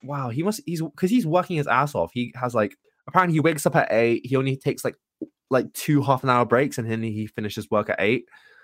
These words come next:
So he's, like, hard, hardcore. He works for, like, eleven hours straight. That's, like,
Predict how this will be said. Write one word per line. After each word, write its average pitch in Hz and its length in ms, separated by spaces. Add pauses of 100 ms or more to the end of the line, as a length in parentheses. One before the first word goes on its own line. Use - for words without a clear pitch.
(300)
So 156 120
he's, 202 140
like, 180 140
hard, 160 440
hardcore. 147 400
He 185 80
works 208 200
for, 196 60
like, 160 140
eleven 135 360
hours 120 260
straight. 104 340
That's, 143 140
like, - 120